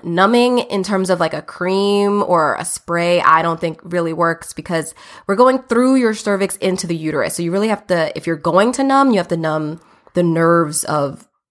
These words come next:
the cervix and, like, close to the uterus. So the injection numbing is the only one that I really find works.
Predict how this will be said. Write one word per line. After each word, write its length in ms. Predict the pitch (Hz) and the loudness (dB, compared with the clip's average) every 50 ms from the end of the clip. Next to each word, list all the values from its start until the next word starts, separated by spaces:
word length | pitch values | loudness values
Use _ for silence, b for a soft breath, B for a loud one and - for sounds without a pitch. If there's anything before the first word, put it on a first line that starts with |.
| _ _ _ _ - | _ _ _ _ -8
the 80 | 175 160 | -6 -4
cervix 500 | - - 151 139 131 135 151 156 - - | -2 -2 0 0 0 -2 -4 -6 -6 -6
and, 200 | - - - 98 | -6 -6 -4 -4
like, 260 | 85 95 - _ - | -6 -6 -8 _ -8
close 320 | - - 170 139 156 - | -4 -2 -2 -2 -2 -4
to 120 | - - - | -6 -6 -6
the 60 | 117 | -6
uterus. 480 | 101 98 90 80 80 64 - 185 - | -6 -6 -4 -2 -2 -2 -4 -4 -2
So 280 | - 160 139 117 110 B B B B B B B B - | 0 2 2 2 2 B B B B B B B B 0
the 100 | 190 185 | 0 2
injection 840 | 180 170 165 180 185 185 - - - 208 208 208 208 208 208 202 | 2 2 0 0 0 0 -2 -2 0 2 2 4 4 2 2 2
numbing 360 | 202 208 208 214 214 208 208 | 2 2 2 2 2 2 2
is 80 | 190 180 | 0 0
the 60 | 180 | 0
only 200 | - 175 175 175 | -2 0 0 0
one 160 | 170 165 165 | 0 0 -2
that 100 | 165 160 | -2 -4
I 60 | 160 | -4
really 240 | 156 165 165 165 165 | -4 -4 -4 -6 -6
find 300 | 165 - 156 156 156 160 | -6 -6 -6 -6 -6 -4
works. 340 | 160 147 165 226 226 - | -2 0 0 0 -2 -4